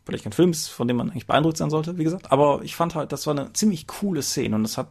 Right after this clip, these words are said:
sehr viel Eindruck bei mir hinterlassen und auch sehr mein, mein drüber nachdenken danach ein bisschen mitgeprägt.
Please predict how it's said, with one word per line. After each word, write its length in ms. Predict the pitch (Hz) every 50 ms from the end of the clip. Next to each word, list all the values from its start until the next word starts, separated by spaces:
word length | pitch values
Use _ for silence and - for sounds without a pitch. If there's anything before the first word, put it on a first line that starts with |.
| _ -
sehr 160 | 123 127 147
viel 140 | - - -
Eindruck 260 | 120 127 127 120 -
bei 80 | 117 110
mir 80 | 110
hinterlassen 440 | 110 107 117 117 113 110 110 - -
und 140 | - 120 117
auch 260 | - 117 110 - - - 117
sehr 280 | 117 120 113 113 113
mein, 300 | 113 113 110 110 113 123
mein 420 | 123 117 117 117 113 113 113 123 - -
drüber 180 | 147 160 123
nachdenken 380 | 113 113 107 - 117 113 110 117
danach 260 | 120 117 120 117 -
ein 80 | 135 123
bisschen 160 | 120 - 143
mitgeprägt. 560 | 151 156 156 143 - - 123 117 110 - -